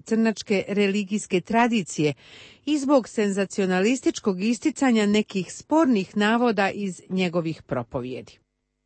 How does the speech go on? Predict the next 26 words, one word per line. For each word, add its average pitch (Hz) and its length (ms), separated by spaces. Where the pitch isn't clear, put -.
Rekavši 247 400
da 190 60
je 180 80
crnačka 185 540
teologija 170 640
u 151 80
Sjedinjenim 180 600
Državama 190 580
nevidljiva 202 880
od 175 160
dominantne 175 840
kulture, 185 640
on 233 180
je 220 60
napise 226 560
u 180 60
medijima 233 680
okarakterizirao 180 1200
kao 226 380
napad 180 500
na 269 100
crnačku 180 520
crkvu. - 420
Nasuprot 320 440
svemu 254 260
napisanom, 160 840